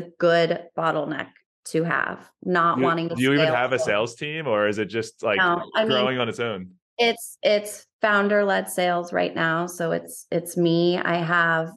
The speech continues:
Speaker 1: um, a team of two people working with me around partnership development, but we have not even triggered the K twelve sales and marketing playbook that I know how to do,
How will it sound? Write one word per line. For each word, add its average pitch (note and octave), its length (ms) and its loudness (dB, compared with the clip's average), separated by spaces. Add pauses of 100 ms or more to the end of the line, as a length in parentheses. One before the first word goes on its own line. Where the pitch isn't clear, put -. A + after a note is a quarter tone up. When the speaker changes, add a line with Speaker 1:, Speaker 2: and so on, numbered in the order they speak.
(140)
Speaker 1:
um, E3 360 0
a F3+ 60 0
team F#3 460 0
of F3 180 -2
two F3+ 300 -2
people E3+ 520 -2
working E3 400 2
with D#3+ 220 0
me E3+ 320 2
around E3 720 0 (120)
partnership E3+ 540 -2
development, E3+ 760 0 (600)
but F#3+ 260 2
we G#3 200 4
have G3 200 0
not F3 540 2
even E3 360 0
triggered E3 840 0 (540)
the - 80 -6
K E3+ 300 0
twelve E3 380 0
sales D#3+ 340 2
and D#3+ 100 0
marketing E3 440 0
playbook D#3+ 580 0
that E3 120 2
I D#3+ 100 2
know D#3+ 220 2
how D#3 120 -2
to D#3+ 100 0
do, D#3+ 400 2